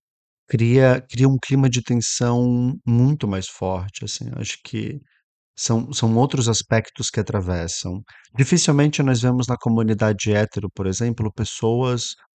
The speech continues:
com tanta facilidade onde alguém namora com alguém que é ex de outra pessoa que ela também já pegou, que já ficou com não sei quem, que é o ex atual namora. Sabe?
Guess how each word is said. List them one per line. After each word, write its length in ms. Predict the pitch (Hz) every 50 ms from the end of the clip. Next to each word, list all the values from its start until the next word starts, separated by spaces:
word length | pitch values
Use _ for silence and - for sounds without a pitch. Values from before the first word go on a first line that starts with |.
| _ _ _
com 120 | - 131
tanta 240 | 113 131 127 - 147
facilidade 800 | - - 143 - - 127 113 117 104 107 104 107 110 120 120 135
onde 480 | 127 120 117 - - - 120 120 120 117 - _ _ _ _ _ _ _
alguém 500 | - 120 120 110 98 107 123 127 135 151
namora 420 | 156 151 139 127 123 123 120 117 117
com 140 | - - 117
alguém 480 | 113 113 104 104 117 113 117 127 139 139
que 160 | - - -
é 100 | 123 110
ex 340 | 110 107 113 120 131 131 127
de 200 | 110 101 101 110
outra 260 | 117 131 147 - 165 -
pessoa 420 | - 143 - - - 123 120 123
que 120 | - - 117
ela 120 | 113 117
também 360 | - - 107 98 104 110 120
já 120 | 123 135 127
pegou, 500 | - - 123 113 107 110 104 107 123 127
que 120 | - -
já 140 | 117 117 113
ficou 320 | - - - - - 123 117
com 140 | - 131
não 160 | 117 117 117 117
sei 180 | - - 110 -
quem, 340 | - - 110 107 113 120 123
que 180 | 120 - 127
é 100 | 117 110
o 300 | 110 110 120 113 107 107
ex 240 | 107 110 123 127 127
atual 380 | 127 117 - - 113 104 110 123
namora. 400 | 117 110 107 98 98 104 110 - - - _ _ _ _ _
Sabe? 640 | - - 151 170 196 208 175 147 135 120 117 -